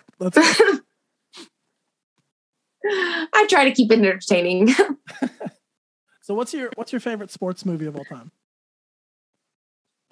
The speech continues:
Speaker 2: Um, I really love The Waterboy.
Speaker 1: Great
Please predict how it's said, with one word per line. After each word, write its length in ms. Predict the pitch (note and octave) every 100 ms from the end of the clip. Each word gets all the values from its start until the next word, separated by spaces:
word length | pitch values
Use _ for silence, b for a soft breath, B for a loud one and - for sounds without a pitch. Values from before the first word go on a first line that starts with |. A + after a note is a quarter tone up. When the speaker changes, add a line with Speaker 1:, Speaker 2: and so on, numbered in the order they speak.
| _ -
Speaker 2:
Um, 520 | A3 A3 G#3+ G#3+ G#3+ G#3 _ _ _ _ _ - B3 A#3 B - _ _ - B B B B _ -
I 100 | B3+
really 340 | B3+ C#4 D4+
love 300 | C#4 A3+ G#3
The 120 | G#3 F#3
Waterboy. 920 | F3+ G#3 A3+ A#3+ B3 B3 B3+
Speaker 1:
Great 0 | B3+